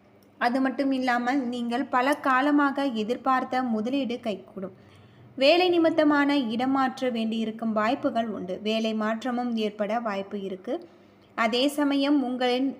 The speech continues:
திருமண வாழ்க்கையில பிரச்சனைகள் ஏற்படலாம். திருமண ரீதியான உங்களுக்கு மனக்குழப்பங்கள் ஏற்படக்கூடியதாக இருக்கு. முக்கியமாக போக்குவரத்துல கவனம் செலுத்துங்கள். வாகனம் வாங்குவது, நிலம் வாங்குவது போன்றவற்றில் நீங்க கடன் வாங்க வாய்ப்பு இருக்கு. எச்சரிக்கையாக இருக்க வேண்டும்.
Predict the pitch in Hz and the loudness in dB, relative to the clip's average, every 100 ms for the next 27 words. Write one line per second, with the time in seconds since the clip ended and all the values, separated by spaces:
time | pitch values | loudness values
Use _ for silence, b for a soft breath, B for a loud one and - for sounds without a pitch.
0 | 196 285 330 359 349 294 254 254 277 285 | -6 0 2 4 4 4 2 2 0 -2
1 | 277 254 254 262 240 233 285 302 262 262 | 0 0 0 -2 -6 -2 0 0 0 -2
2 | 226 196 - 196 196 185 - b b b | -4 -6 -8 -12 -10 -10 -14 b b b
3 | b - 285 294 294 277 269 269 254 262 | b -2 2 4 6 4 2 0 0 0
4 | 262 262 247 247 254 240 254 302 262 233 | 0 0 -2 -2 -4 -4 -2 2 2 0
5 | 247 254 277 285 302 277 269 247 226 226 | -2 -2 -2 0 0 0 -2 -4 -6 -6
6 | 240 233 233 220 214 208 202 220 214 202 | -6 -6 -6 -6 -6 -6 -6 -6 -6 -10
7 | - 214 B B B B 294 294 349 370 | -14 -18 B B B B 0 4 4 6
8 | 349 320 311 311 294 285 302 294 294 285 | 4 4 2 2 2 2 2 2 2 0
9 | 262 262 247 247 247 262 262 226 202 202 | 0 0 0 0 0 -4 -4 -8 -6 -6
10 | 220 277 B B B B 240 247 247 262 | -4 -6 B B B B 2 4 4 2
11 | 262 254 233 254 262 254 247 277 254 247 | -2 0 0 0 -2 -2 0 0 -2 -2
12 | 277 269 254 247 254 240 233 240 233 226 | 0 0 -2 -2 -4 -4 -4 -4 -4 -2
13 | 226 226 233 233 233 214 208 269 254 233 | -4 -4 -4 -2 -2 -2 -2 -4 -4 -4
14 | 254 254 240 226 214 208 208 214 214 277 | -2 -4 -2 -2 0 -2 -4 -8 -6 -6
15 | 262 240 294 294 240 208 262 233 - 190 | -6 -6 -8 -4 -4 -4 -6 -6 -10 -12
16 | 185 185 | -10 -14